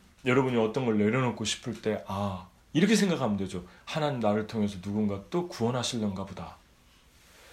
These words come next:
어둠의 세력들을, 또 어둠의 그 사단의 머리, 정수리를 치실련가 보다. 어둠의 세력을 무너뜨리려는가 보다."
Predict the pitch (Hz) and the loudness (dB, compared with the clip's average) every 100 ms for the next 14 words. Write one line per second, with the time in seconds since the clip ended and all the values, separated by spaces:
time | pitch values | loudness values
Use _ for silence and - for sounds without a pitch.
0 | - 120 123 143 143 139 165 147 123 110 | -2 4 6 8 6 6 0 0 0 0
1 | 117 98 - _ - 127 110 - - 113 | 0 -4 -10 _ -4 -2 -2 -4 4 4
2 | 117 127 110 - 107 92 87 - _ _ | 4 2 0 0 -4 -4 -10 -20 _ _
3 | _ - _ _ - - 175 147 113 104 | _ -20 _ _ -6 0 2 4 4 4
4 | 107 95 - - 117 123 127 139 127 123 | 4 2 -6 -4 -2 2 2 0 0 -2
5 | 117 - 170 180 147 110 104 98 90 - | -2 0 0 0 0 0 -2 -4 -10 -14
6 | - _ _ _ _ _ _ _ _ _ | -20 _ _ _ _ _ _ _ _ _
7 | _ _ - _ - - 113 117 139 135 | _ _ -20 _ -20 -4 2 2 4 2
8 | - 170 117 117 104 135 160 180 170 160 | 2 0 0 0 0 0 2 2 2 0
9 | 151 107 101 95 | -2 2 2 2